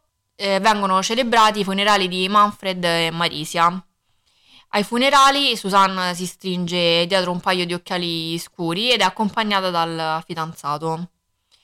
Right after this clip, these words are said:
Una volta finito, la polizia torna sul posto del delitto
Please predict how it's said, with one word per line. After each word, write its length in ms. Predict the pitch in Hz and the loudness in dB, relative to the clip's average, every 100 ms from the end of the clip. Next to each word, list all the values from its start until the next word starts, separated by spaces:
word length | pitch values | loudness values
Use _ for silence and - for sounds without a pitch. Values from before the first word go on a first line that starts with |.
| _ _ _ | _ _ _
Una 160 | 208 | 2
volta 540 | 214 240 233 240 233 240 | 4 4 4 4 6 4
finito, 400 | 311 294 277 262 | 2 -2 2 4
la 140 | 214 | 4
polizia 460 | - 196 190 - 196 | 2 -2 -4 -2 -2
torna 1120 | 180 170 175 170 165 165 165 160 156 156 156 160 | -2 -4 -2 0 2 2 2 2 0 0 -2 -4
sul 200 | - 175 | -8 -8
posto 1300 | - 175 - - 180 170 165 160 160 160 156 151 156 | -2 -2 -2 -12 -6 -4 -2 0 0 -2 -2 -4 -4
del 200 | 165 165 | -4 -2
delitto 680 | 170 160 156 _ 240 269 | -2 -4 -8 _ 0 0